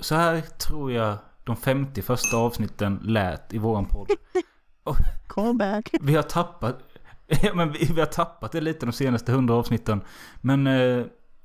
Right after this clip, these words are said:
Speaker 1: det är ändå kul ändå att vi hade de här tankarna när vi var tjugofyra, tjugofem också.
Speaker 2: Jag tror faktiskt jag börjar släppa lite på det och tänka att
Speaker 1: Ja. <laughs>
Speaker 2: För du vet, innan, jag, jag kom, tror jag tänkte,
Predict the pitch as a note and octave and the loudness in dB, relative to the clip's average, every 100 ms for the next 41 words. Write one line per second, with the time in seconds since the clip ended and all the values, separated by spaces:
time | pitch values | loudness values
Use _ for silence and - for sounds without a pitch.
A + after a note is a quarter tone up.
0 | - - C#3 B2+ D#3 C3+ C#3 A#2+ A#2 A#2+ | -20 -18 -6 -4 -2 -2 -2 0 2 0
1 | A2+ A2+ A#2+ A#2 A2 G#2+ G#2+ - - - | 0 -2 -2 0 0 -2 -6 -16 -20 -8
2 | B2 A#2 A2 - A#2+ A#2+ G#2+ G#2+ G#2+ G#2 | -2 -2 -2 -2 -2 -2 -2 -2 -2 -4
3 | - - A2+ A2 G#2 G#2+ G#2+ G2+ - - | -10 -4 -2 -2 -2 0 0 -2 -8 -18
4 | - - A2 A#2+ A2 G2+ A2 G#2+ G#2+ G#2+ | -18 -14 -6 -2 -2 -2 0 0 0 -4
5 | - - - - - - _ _ B2 - | -10 -16 -18 -20 -20 -20 _ _ -2 -2
6 | F#3+ E3+ - - D3 G#2+ G2+ - - D#3 | 0 -2 -2 -2 0 0 -2 -4 -4 -4
7 | - - A2 E3 - - A#2 A2 G#2+ - | -6 -6 -2 0 -2 -6 -2 -2 -4 -12
8 | _ A2 - C#3 A#2+ G#2+ G2+ - _ _ | _ -8 -2 0 0 -2 -4 -14 _ _
9 | _ _ _ D3+ D#3+ E3 E3+ - - - | _ _ _ -2 0 0 -6 -18 -20 -20
10 | _ B2 B2+ - - - D3+ - - F3 | _ -10 -8 -4 -6 -6 -8 -8 -4 -2
11 | F3+ G#3 A3 F3+ G3+ F#3 - - G3 - | 0 2 2 2 0 -2 -2 -4 -2 -2
12 | G#3 - A#3+ D3 D3+ - C4 - D#3+ C3+ | -6 -2 0 2 0 2 0 2 0 0